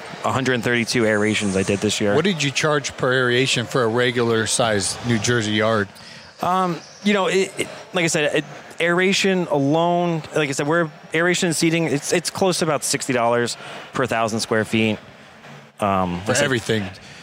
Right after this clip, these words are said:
Speaker 1: Yeah, so you'd have the aeration seeding at the, say, about the average of sixty dollars per
Speaker 2: Okay.
Speaker 1: thousand square feet, and then, you know, the application of starter fertilizer on top of it. So,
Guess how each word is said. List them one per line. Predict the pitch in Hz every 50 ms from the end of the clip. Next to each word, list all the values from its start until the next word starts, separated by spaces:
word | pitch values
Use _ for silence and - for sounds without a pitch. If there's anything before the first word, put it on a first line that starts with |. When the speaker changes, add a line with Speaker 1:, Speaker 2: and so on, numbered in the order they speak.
| - - - - - -
Speaker 1:
Yeah, | 180 202 202 180 170
so | - - 175 170
you'd | 160 151 165 151 160 165 165 151
have | 143 160 160 151
the | 139 156
aeration | 151 151 151 151 151 143 - - 151 143 135 120
seeding | - - 135 131 123 127 123 123 120
at | 123 120 -
the, | 123 120 110
say, | - - - - - 131 127 123
about | 120 - - 143 156 - - 160 180 165 156 -
the | 147 131
average | 127 123 120 117 104
of | 117
sixty | - - 123 - - 123
dollars | 117 110 110 110 110 107 - -
per | - - 110 127
Speaker 2:
Okay. | 127 104
Speaker 1:
thousand | 120 113 117 110 107
square | - - 120 113
feet, | - - 123 117 113 113 -
and | - 117 113 113
then, | 113 113 113 110 110 107 - -
you | 120
know, | 117 113 107
the | 101 110 113
application | 120 117 110 113 - 123 113 98 -
of | 107
starter | - - 107 98 98 95
fertilizer | - 107 101 95 92 92 92 90 95
on | 92 92
top | - 101 92 87 -
of | 95 90
it. | 95 92 95 92 - - - - - - -
So, | - - - 104 98 95 95 90